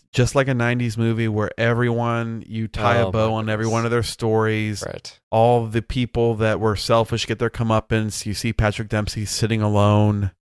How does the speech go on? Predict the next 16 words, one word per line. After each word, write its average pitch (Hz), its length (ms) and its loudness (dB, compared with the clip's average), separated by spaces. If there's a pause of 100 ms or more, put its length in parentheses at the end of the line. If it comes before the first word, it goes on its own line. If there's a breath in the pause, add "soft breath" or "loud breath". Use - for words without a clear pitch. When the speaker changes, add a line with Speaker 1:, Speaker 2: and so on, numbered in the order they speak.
(220)
Speaker 2:
Right. 101 240 -2
Speaker 1:
by 107 260 2
himself, 98 560 0
all 101 300 0
sad. 98 640 -4 (260)
Speaker 2:
We 139 120 0
should 190 200 2
talk 123 220 6
about 107 280 2
when 110 120 -2
Jennifer 127 320 0
Garner 107 400 0
goes 110 760 0
to 123 600 0
the 113 120 -4
restaurant. 95 680 -2